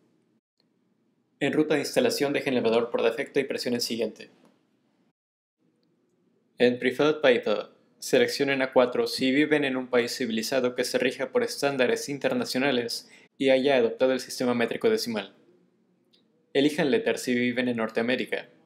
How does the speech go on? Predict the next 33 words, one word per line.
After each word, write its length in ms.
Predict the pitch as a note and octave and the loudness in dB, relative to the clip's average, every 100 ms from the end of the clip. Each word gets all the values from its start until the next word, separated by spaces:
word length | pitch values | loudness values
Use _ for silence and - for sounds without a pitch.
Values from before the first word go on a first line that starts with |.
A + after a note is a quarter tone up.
| _ _ | _ _
Canadá, 380 | A#2+ A2 A2+ C3+ | 2 2 0 -2
Estados 460 | - B2 A#2 A#2 | -2 0 2 0
Unidos 380 | A#2 A#2 A#2 - | -4 -4 -4 -4
o 40 | A#2 | -4
México. 360 | G#2 - - - _ _ _ _ _ - | -6 -8 -16 -18 _ _ _ _ _ 2
En 180 | C#3 | 2
Install 440 | F#3 - - D#3+ E3 | 2 0 6 6 6
Missing 380 | D3 - C3 - | 0 -4 -6 -2
Packages 540 | D3 B2 - G#2+ - | 0 0 0 0 0
on 80 | A2 | -4
the 60 | |
Fly, 420 | G#2+ B2 G#2+ G2+ - _ _ - | 0 0 0 -4 -10 _ _ -2
elijan 400 | C3+ B2 B2+ B2 | 2 2 2 2
Yes 380 | C#3+ - - - | 4 2 0 -2
para 200 | - B2 | 4 4
instalar 480 | B2 B2+ B2 C3 C3 | 4 2 4 4 2
paquetes 440 | B2 B2 B2+ A#2+ | -2 -2 -4 0
faltantes 640 | A#2 A#2 D3 D3 D3+ D3 | -2 2 0 2 2 2
sin 160 | - C#3+ | 0 0
necesidad 680 | C#3 - C#3 - B2 C3 C3 | 0 0 -2 0 4 4 4
de 120 | B2+ | 0
pedir 360 | B2+ A#2 C3 | 0 2 2
permiso 460 | B2+ A#2+ B2 A#2+ B2 | 2 2 0 -4 2
cada 180 | A#2 A2 | 2 4
vez 220 | A3 - | 0 -2
que 100 | - | -4
ocurra. 420 | A2 G#2+ G2+ - _ _ _ _ _ _ _ - | 0 0 0 -8 _ _ _ _ _ _ _ -2
No 440 | B2 C#3+ F#3 - _ | 2 2 -2 -16 _
para 240 | - B2+ C3 | 2 2 2
nunca 240 | C#3+ D#3 | 0 0
instalar 540 | D3+ - C3 A#2+ B2 - | 0 0 2 4 0 -2
paquetes 420 | A#2+ A2 B2+ - | -6 -6 -6 0
faltantes. 840 | B2 A#2+ B2 A#2+ G#2+ - - | 0 0 -2 -4 -6 -6 -16